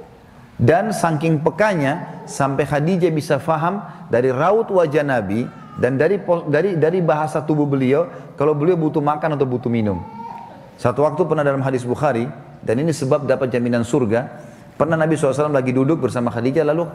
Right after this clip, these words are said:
Nabi sallallahu alaihi wasallam duduk dengan posisi Khadijah tahu kalau itu butuh makanan. Maka Khadijah nggak banyak bicara, mengatakan, "Saya akan ke dapur,"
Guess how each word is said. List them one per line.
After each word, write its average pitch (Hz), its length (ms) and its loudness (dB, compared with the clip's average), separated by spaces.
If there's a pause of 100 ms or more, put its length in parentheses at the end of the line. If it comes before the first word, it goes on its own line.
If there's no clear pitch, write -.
Nabi 180 180 2
sallallahu 175 140 0
alaihi 180 160 -2
wasallam 196 160 0 (320)
duduk 180 480 2
dengan 175 320 0
posisi 190 640 0 (320)
Khadijah 190 560 2
tahu 202 160 2
kalau 180 240 0
itu 190 80 2
butuh 170 240 2
makanan. 127 640 -2 (880)
Maka 135 240 0
Khadijah 208 240 2
nggak 170 120 2
banyak 156 160 0
bicara, 151 280 2
mengatakan, 123 560 -2 (800)
"Saya 147 240 2
akan 143 160 0
ke 120 80 0
dapur," 120 480 0